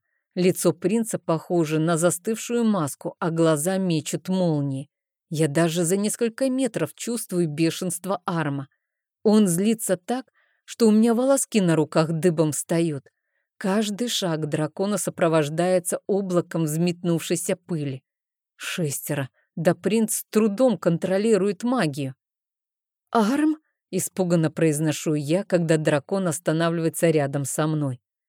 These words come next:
Но вместо ответа он просто притягивает меня к себе и, обняв, тяжело дышит мне в макушку. Замираю всего на секунду, а затем осторожно обнимаю его, надеясь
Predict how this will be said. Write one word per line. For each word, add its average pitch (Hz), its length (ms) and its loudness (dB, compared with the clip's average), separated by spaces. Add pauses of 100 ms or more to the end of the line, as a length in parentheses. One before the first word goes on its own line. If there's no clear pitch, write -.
(240)
Но 175 140 2
вместо 226 440 0
ответа 170 480 -2
он 214 260 2
просто 208 480 -2
притягивает 160 680 -4
меня 160 260 0
к - 80 -12
себе 165 500 -4
и, 185 140 2
обняв, 175 500 2
тяжело 185 480 2
дышит 180 460 -2
мне 165 320 2
в 151 60 0
макушку. 147 680 -6 (420)
Замираю 180 680 2
всего 180 320 2
на 196 140 2
секунду, 180 760 0
а 160 140 2
затем 156 420 2
осторожно 156 640 0
обнимаю 170 600 0
его, 151 320 -4
надеясь 170 580 -2